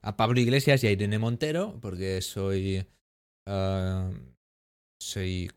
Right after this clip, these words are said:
es como una religión para mí, es-, Podemos es una religión para mí". Pues vamos a ver, que esto no son, no es ni, no es ni fútbol ni es religión.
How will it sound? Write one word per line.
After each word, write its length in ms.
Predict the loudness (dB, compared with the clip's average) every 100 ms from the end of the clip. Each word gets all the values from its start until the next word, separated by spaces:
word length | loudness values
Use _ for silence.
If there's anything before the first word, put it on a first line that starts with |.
| -8
es 140 | -4
como 220 | -2 0 2
una 120 | 2
religión 560 | 2 2 2 2 2
para 220 | 2 0 0
mí, 300 | -2 -4 -12 -14
es-, 160 | -12 -10 -8
Podemos 420 | -2 2 4 4 0
es 100 | -2
una 140 | -2
religión 420 | -2 -2 -2 -2
para 200 | -2 -2
mí". 160 | -2 -4 -8 -14 -16 _ _ _ -20 -20 _
Pues 100 | -6
vamos 240 | -4 -4
a 40 | -6
ver, 140 | -14 _ _ _ _
que 80 | -2
esto 200 | 0 2
no 100 | 2
son, 260 | 2 0 2
no 80 | 2
es 120 | 2
ni, 220 | 0 -2
no 160 | -2 -2
es 100 | 0
ni 120 | 0
fútbol 340 | 0 2 2
ni 100 | 2
es 100 | 0
religión. 460 | 0 -2 -4 -8 -14